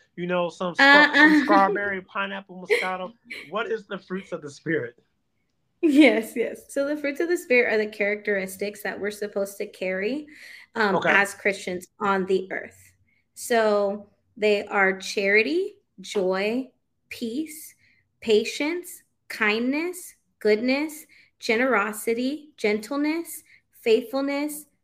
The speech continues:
Speaker 2: modesty, modesty, self-control, and chastity.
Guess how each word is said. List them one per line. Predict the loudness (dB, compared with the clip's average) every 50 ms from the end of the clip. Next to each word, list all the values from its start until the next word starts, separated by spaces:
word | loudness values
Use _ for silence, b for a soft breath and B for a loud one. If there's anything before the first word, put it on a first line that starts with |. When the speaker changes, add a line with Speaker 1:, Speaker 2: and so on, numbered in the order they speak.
| _ _ -6
Speaker 2:
modesty, | -4 0 0 0 0 0 0 -2 -2 -4 -6 -4
modesty, | -4 0 0 0 0 -2 -4 -6 -8 -8 -6 -4 -4 -4 -6 -10 -16 -16
self-control, | -10 -6 -4 -2 -2 -2 -4 -4 -6 -6 -6 -6 -6 -4 -4 -4 -4 -6 -8 b b b b b b b -8
and | -4 -4 -4 -4 -6
chastity. | -8 -10 -6 -4 -4 -4 -4 -6 -10 -12 -12 -12 -12 -14 -16 -18